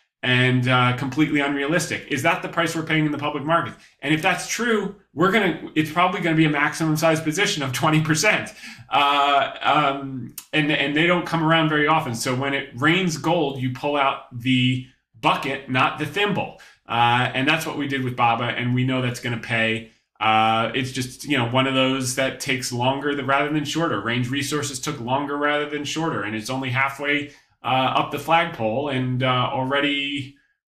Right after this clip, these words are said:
four times six, you know, six bagger and just getting started. So, um, that's why I love what I do. I mean, it's, it's just unbel-, I feel like I'm on a treasure hunt every single day. So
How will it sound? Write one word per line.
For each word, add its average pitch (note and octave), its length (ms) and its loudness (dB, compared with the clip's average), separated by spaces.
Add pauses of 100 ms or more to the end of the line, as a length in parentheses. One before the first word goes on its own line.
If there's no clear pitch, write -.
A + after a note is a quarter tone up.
four A#2+ 160 -8
times A2+ 260 -6
six, - 800 -6
you B2+ 100 -8
know, A2+ 80 -4
six D#3 320 -2
bagger D3+ 500 2
and C3+ 300 -2
just D3 220 -2
getting D3+ 200 0
started. D#3 460 -2
So, D3 300 -2 (500)
um, E3 640 2 (960)
that's E3+ 200 -6
why E3+ 100 2
I E3+ 40 2
love E3+ 200 0
what F3 100 0
I E3+ 80 0
do. D#3+ 300 -2 (120)
I C3+ 100 0
mean, C#3 160 -2
it's, B2+ 200 -6
it's D3 160 -4
just - 260 -4
unbel-, D#3+ 320 0
I D3 100 2
feel E3 160 -2
like D#3+ 120 0
I'm D3+ 100 -2
on C#3+ 100 -2
a - 20 -6
treasure B2 380 -2
hunt A2+ 260 -4
every A#2 220 -6
single A2 280 -6
day. F2+ 220 -10
So A#2+ 280 -4